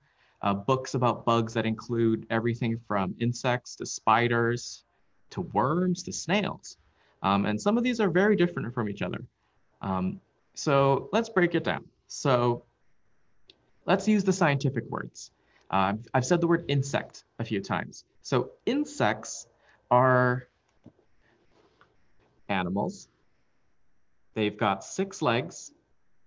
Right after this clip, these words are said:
They've got three body parts. And, well, they belong to a group called the arthropods. Now, the arthropods are all of those jointed, armored animals,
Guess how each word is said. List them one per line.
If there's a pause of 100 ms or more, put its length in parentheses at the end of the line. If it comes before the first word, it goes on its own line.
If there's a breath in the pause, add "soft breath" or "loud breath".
(380)
They've
got
three
body
parts. (720)
And,
well, (180)
they
belong
to
a
group
called
the (100)
arthropods.
Now,
the
arthropods
are
all
of
those (120)
jointed, (120)
armored (120)
animals,